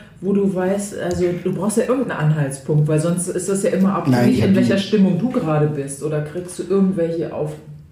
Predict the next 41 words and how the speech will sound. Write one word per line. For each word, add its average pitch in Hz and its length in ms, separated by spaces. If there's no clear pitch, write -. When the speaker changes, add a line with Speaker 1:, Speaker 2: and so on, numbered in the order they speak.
Speaker 2:
Ja, 160 100
für 156 100
diese 131 140
freien 120 300
Skizzen 110 380
gibt's - 180
gar 143 100
keine 101 240
Anhalts-, 87 320
Anhaltspunkte. 82 640
Da 87 80
kann 110 220
mich 107 100
natürlich 107 340
alles 110 160
inspirieren, 117 400
was 107 80
Speaker 1:
Da 104 80
Speaker 2:
ich 123 60
irgendwie 113 60
mal 113 80
Speaker 1:
kannst 113 140
du - 40
Speaker 2:
gehört - 220
Speaker 1:
einfach, 113 160
Speaker 2:
habe. 185 100
Speaker 1:
was - 160
dir 220 100
grad 196 460
unterkommt 165 360
Speaker 2:
Genau. 104 320
Speaker 1:
und 196 100
dir 185 80
gefällt, 151 420
okay. 156 360
Speaker 2:
Und 131 140
das 117 140
Tolle 117 200
ist 156 120
natürlich, 143 420
je 131 240